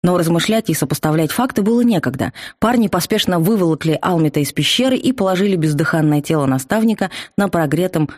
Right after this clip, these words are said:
солнцем камне у входа в катакомбы. Гномы уже не хихикали, они хохотали в голос,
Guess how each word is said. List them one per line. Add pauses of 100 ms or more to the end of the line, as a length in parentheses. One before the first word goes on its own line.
солнцем
камне
у
входа
в
катакомбы. (580)
Гномы
уже
не
хихикали,
они
хохотали
в
голос,